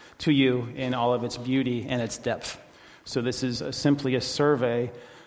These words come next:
but to allow us to recognize how the gospel does indeed transform us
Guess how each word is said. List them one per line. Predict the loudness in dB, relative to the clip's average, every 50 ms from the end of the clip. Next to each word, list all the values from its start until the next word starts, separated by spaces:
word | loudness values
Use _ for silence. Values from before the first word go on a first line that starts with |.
| _ _ -4
but | -2 -2 -2 -2
to | -2 0 2 2 4
allow | 6 6 8 8 8 8 6
us | 6 4 2 -2
to | -2 -2 0
recognize | 2 2 2 0 -2 -2 -2 0 0 -2 -2
how | -4 -2 -2
the | 0 0
gospel | 2 2 2 2 0 0 -2 -4 -2
does | 0 2 0 2 0
indeed | 0 -2 -2 -2 -2 -2 -2 -2
transform | -4 -4 -2 -2 0 0 -2 -2 -4 -8 -8 -6 -4 -2 0 0 -2 -2 0
us | 0 0 0 0 -2 -6 -10 -12 -12